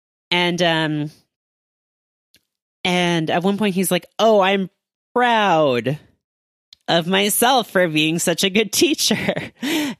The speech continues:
And, uh, he can't say that he's, like, proud of him. He can't give him any praise. Uh, and all the while, Dick Grayson is, like, calling Batman dad. And there's this thing where, like,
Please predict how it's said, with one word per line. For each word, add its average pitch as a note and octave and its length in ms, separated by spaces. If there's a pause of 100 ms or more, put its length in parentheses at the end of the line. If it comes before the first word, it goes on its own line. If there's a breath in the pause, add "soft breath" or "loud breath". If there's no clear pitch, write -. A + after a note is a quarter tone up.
And, F#3+ 240
uh, F3+ 160
he F3+ 180
can't G#3+ 420
say F3+ 240
that E3+ 80
he's, D#3+ 200
like, D#3+ 120
proud D#3 160
of C#3 80
him. B2+ 40
He C3+ 120
can't - 260
give D#3 100
him D#3+ 140
any C#3 240
praise. F3 520 (500 loud breath)
Uh, D#3+ 260
and E3+ 380 (360)
all G#3+ 140
the C4 100
while, F#3+ 440
Dick F3 180
Grayson E3+ 380
is, D3 160
like, C#3+ 160
calling E3 400
Batman D3 500
dad. C3 420 (240 loud breath)
And G3 140
there's G3+ 200
this G#3+ 120
thing G#3+ 240
where, A#3 160
like, F#3+ 260